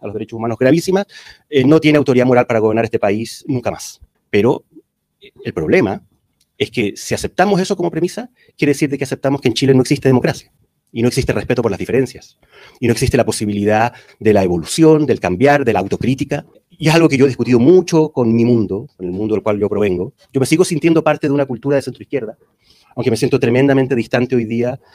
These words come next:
de la centroizquierda chilena y de la izquierda chilena.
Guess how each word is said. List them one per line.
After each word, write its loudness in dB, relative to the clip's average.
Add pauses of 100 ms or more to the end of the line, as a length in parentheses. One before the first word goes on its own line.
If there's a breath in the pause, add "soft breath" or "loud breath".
(140 soft breath)
de 2
la 2
centroizquierda 0
chilena 2
y -6
de 0
la 0
izquierda 0
chilena. -12